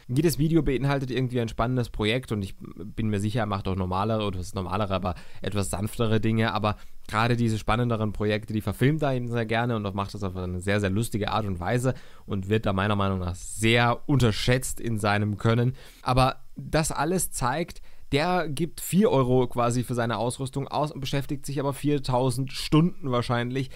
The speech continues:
mit seinen Vorhaben. Diese Relation, also diesen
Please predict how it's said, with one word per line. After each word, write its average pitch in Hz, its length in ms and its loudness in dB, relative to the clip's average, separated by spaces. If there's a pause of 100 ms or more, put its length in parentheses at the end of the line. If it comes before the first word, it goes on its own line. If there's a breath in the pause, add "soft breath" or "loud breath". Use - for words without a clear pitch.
(220 loud breath)
mit 139 280 2
seinen 131 540 0
Vorhaben. 110 840 -2
Diese 180 640 2
Relation, 147 760 2
also 127 200 0
diesen 135 640 -2